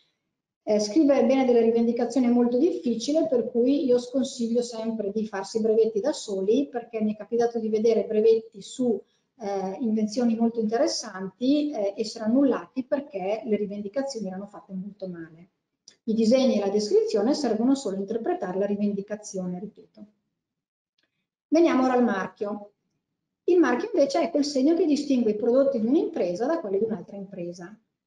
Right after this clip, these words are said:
Oggi qualsiasi segno può essere marchio a due condizioni,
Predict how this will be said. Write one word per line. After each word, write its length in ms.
Oggi 400
qualsiasi 560
segno 380
può 120
essere 300
marchio 380
a 20
due 160
condizioni, 760